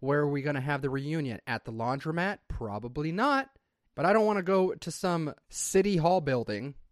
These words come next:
and talk to people who I didn't even talk to in high school about how their construction business just really took off.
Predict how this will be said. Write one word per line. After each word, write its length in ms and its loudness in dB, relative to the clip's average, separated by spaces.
and 100 -10
talk 200 0
to 80 -6
people 220 0
who 200 0
I 140 2
didn't 160 -2
even 180 0
talk 240 0
to 140 -4
in 80 -4
high 160 -4
school 300 -4
about 200 0
how 60 0
their 120 0
construction 760 -4
business 380 -4
just 260 -8
really 200 -4
took 340 -4
off. 480 -6